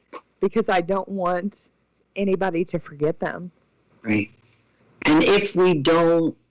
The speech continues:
Speaker 2: talk about the whole issue of wrongful conviction, whether it's men or women,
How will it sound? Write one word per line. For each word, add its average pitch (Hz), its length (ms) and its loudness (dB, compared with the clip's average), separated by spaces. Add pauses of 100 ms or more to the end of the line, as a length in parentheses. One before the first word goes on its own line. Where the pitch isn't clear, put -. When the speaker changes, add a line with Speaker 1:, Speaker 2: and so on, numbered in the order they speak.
(440)
Speaker 2:
talk 160 400 0
about 131 540 -2 (140)
the 160 200 -2
whole 175 520 2
issue 185 560 2 (480)
of 135 200 -2
wrongful 127 520 2
conviction, 113 760 -2
whether 131 360 2
it's 123 240 -2
men 127 380 4
or 131 300 2
women, 127 440 4